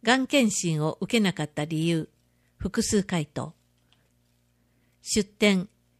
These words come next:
平成二十九年度、奈良健康長寿基礎調査。健康なので必要ないと思うからが一番多い回答ですが、早期のうちは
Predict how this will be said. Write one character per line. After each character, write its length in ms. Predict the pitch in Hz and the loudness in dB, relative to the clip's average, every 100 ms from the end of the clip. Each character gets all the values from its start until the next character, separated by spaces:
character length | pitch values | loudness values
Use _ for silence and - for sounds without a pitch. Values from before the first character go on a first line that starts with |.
| _ | _
平 200 | - 254 | 2 2
成 260 | 254 247 247 | 4 2 2
二 160 | 254 | 2
十 200 | 233 202 | 2 2
九 160 | 165 185 | 2 -2
年 280 | 180 180 156 | 0 0 -2
度、 220 | 151 - _ _ _ | -4 -4 _ _ _
奈 360 | 226 220 170 - | 0 2 2 -2
良 60 | |
健 280 | - 220 233 | -2 0 0
康 200 | - 226 | 2 2
長 300 | 214 - 214 | 2 2 2
寿 260 | 156 151 143 | 2 -2 -6
基 80 | - | -8
礎 200 | 175 196 | -2 -2
調 220 | 190 180 | 0 -4
査。 300 | 147 - 135 - _ _ _ _ _ _ _ _ _ _ _ _ _ _ _ _ _ _ _ _ _ _ | -4 -6 -12 -14 _ _ _ _ _ _ _ _ _ _ _ _ _ _ _ _ _ _ _ _ _ _
健 280 | - 269 277 | 2 2 6
康 180 | 269 277 | 4 6
な 140 | 269 | 4
の 140 | 254 | 2
で 200 | 175 170 | 2 2
必 300 | - 196 - | 0 -6 -2
要 160 | 254 247 | 2 4
な 140 | 247 | 4
い 80 | 233 | 2
と 160 | 190 165 | 2 0
思 220 | 165 175 | 2 0
う 40 | |
か 160 | 180 165 | -2 -4
ら 160 | 143 - _ _ _ _ | -4 -8 _ _ _ _
が 180 | 185 185 - | -4 -4 -4
一 260 | 196 - | -6 -2
番 260 | 247 247 233 | 2 4 2
多 220 | - 240 196 | 2 2 4
い 140 | 156 | 0
回 240 | - 175 | -2 -2
答 180 | 175 180 | 0 0
で 120 | 170 | 0
す 140 | 165 156 | -2 -4
が、 220 | 143 147 _ _ _ _ _ | -4 -6 _ _ _ _ _
早 260 | - 269 254 | 0 2 2
期 140 | 208 | 2
の 120 | 180 | 2
う 60 | 170 | 0
ち 220 | - 180 | -2 -2
は 220 | 170 165 | 0 0